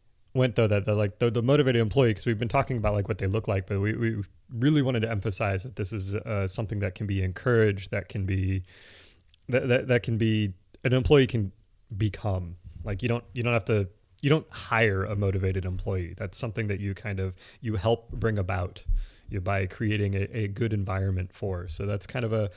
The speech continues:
an important part that not only, you know, that, that's what we wanna do in these next, uh, the, these next kind of related topics is talk about how to motivate people, but that's actually how these people come about, is a good manager taught them how to be this person.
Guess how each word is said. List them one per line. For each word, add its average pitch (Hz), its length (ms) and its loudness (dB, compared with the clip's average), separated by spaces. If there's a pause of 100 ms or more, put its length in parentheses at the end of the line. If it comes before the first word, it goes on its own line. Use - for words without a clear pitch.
(180)
an 127 100 0
important 127 400 -2
part 120 240 2
that 110 100 -2
not 110 160 0
only, 110 360 0 (240)
you 107 80 -4
know, 98 100 0
that, 98 160 0
that's 117 200 -2 (100)
what 107 180 0
we 107 80 0
wanna 104 180 0
do 104 140 0
in 95 80 0
these 95 180 2
next, - 480 -4 (380)
uh, 95 220 -2
the, 92 180 -4
these 101 220 -6
next 101 220 -4
kind 104 160 -4
of 92 60 -2
related 98 400 2
topics 95 460 -4
is 101 80 -8
talk 104 240 -6
about 101 160 -8
how 123 180 0
to 127 60 0
motivate 101 400 0
people, 101 280 -6
but 95 260 -4 (300)
that's 131 180 2
actually 135 280 2
how 113 140 4
these 120 160 2
people 113 300 -2
come 120 200 -4
about, 101 400 2
is 98 320 0 (380)
a 110 80 2
good 101 180 2
manager 98 480 0 (160)
taught - 300 -4
them 104 120 -6
how 107 180 -2
to 110 120 -4
be 104 200 -2
this 95 160 -2
person. - 480 -8